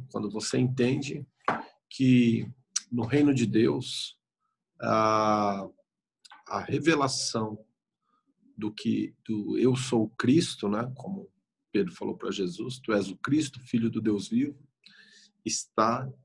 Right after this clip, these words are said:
no talmidim, no discípulo, no discípulo, né? Ele aprender, é, ele entender, ele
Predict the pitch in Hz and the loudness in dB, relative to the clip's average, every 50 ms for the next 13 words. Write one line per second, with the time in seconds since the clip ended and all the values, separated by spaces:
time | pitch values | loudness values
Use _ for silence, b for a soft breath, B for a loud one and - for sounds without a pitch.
0 | _ _ _ _ _ _ _ _ _ _ _ _ _ _ - - 101 104 104 107 | _ _ _ _ _ _ _ _ _ _ _ _ _ _ -10 -6 -4 -2 -2 -2
1 | 110 - - - 127 143 151 151 135 104 92 107 117 135 139 - - - - _ | -4 -6 0 2 2 4 4 2 0 0 0 0 0 -2 -2 -6 -10 -14 -16 _
2 | _ _ _ _ - 113 104 104 101 - - - - - - 139 143 143 139 - | _ _ _ _ -10 -10 -10 -8 -8 -8 -10 -10 -10 -8 -4 -2 -2 -2 -2 -4
3 | - - 117 120 117 113 - - - - - 165 175 175 - 120 110 107 107 113 | -8 -10 -6 -4 -4 -4 -4 -6 -6 -2 2 2 2 2 2 0 0 2 2 2
4 | 131 143 135 131 - - b b b b b b b b b _ - - 101 107 | 0 0 -2 -6 -12 -16 b b b b b b b b b _ -6 -2 2 2
5 | 107 110 131 131 - 147 156 147 120 104 110 113 117 127 123 - - _ _ _ | 4 2 2 0 0 -2 0 0 0 2 4 2 2 2 0 -6 -18 _ _ _
6 | _ _ _ _ _ _ _ _ _ - 101 101 98 101 101 104 110 113 113 110 | _ _ _ _ _ _ _ _ _ -6 -2 0 2 4 4 4 4 4 4 4
7 | 113 120 143 156 135 127 - 131 113 107 107 107 110 110 107 104 104 101 104 104 | 4 2 2 0 -2 -2 0 0 2 2 2 2 2 0 -2 -4 -6 -6 -8 -10
8 | - | -12